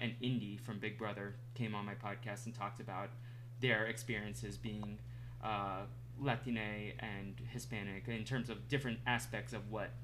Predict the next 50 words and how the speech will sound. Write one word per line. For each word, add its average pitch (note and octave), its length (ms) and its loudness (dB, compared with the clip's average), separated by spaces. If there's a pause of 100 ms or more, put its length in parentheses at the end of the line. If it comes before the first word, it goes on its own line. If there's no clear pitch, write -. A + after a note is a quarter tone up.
(120)
representation G#2+ 800 -2
means. A#2 300 -4
So - 280 -2 (260)
that F3+ 80 10
was F3 140 10
a C3+ 40 4
fun A#2 220 2
series G#2 280 0
I G#2 60 0
did. G#2+ 220 0
So B2 60 -2
if A#2+ 80 -2
that C#3+ 140 10
interests A#2+ 340 0
you A2+ 120 2
at A2 80 2
all, G#2+ 300 2 (260)
just - 300 0 (100)
follow C3+ 280 12
the B2+ 60 6
Brazilian A#2 420 4
Dragon G#2+ 380 2
at A#2 200 6
Brazil A2 320 2
Dragon G#2 360 2
Pod G2+ 280 0
on G2+ 100 -2
all F#2+ 120 0
social G#2+ 340 -4
media. G#2 260 -4 (260)
And E3 120 4
then D#3+ 160 8 (120)
you D#3 120 -2
can D3+ 180 0
choose D3+ 460 2
to C#3 80 0
follow B2 260 8
me A#2 300 4
at A2 200 4
With A2+ 120 -2
the A2+ 80 -2
Fleep G2+ 300 -4
if G#2+ 80 -4 (500)
you A#2 100 6
want G#2+ 300 4
my G#2 380 0 (180)
musings A#2 440 6
on G#2+ 180 -2
life. F#2+ 360 -4 (600)
<laughs> C3 80 4